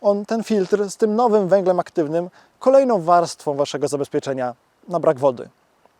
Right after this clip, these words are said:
I tyle. Na koniec tradycyjnie chciałbym Was gorąco zachęcić do obejrzenia innych materiałów, które dla Was przygotowaliśmy,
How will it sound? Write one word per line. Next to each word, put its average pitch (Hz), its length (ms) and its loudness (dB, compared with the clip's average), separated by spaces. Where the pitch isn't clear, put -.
I 254 80 -2
tyle. 254 260 4
Na 202 180 0
koniec 196 380 2
tradycyjnie 175 540 -2
chciałbym 170 200 -4
Was 160 140 0
gorąco 165 260 2
zachęcić 170 360 -6
do 131 80 -8
obejrzenia 180 380 2
innych 247 300 0
materiałów, 147 440 0
które 151 160 -2
dla 147 100 -2
Was 147 120 0
przygotowaliśmy, 147 680 0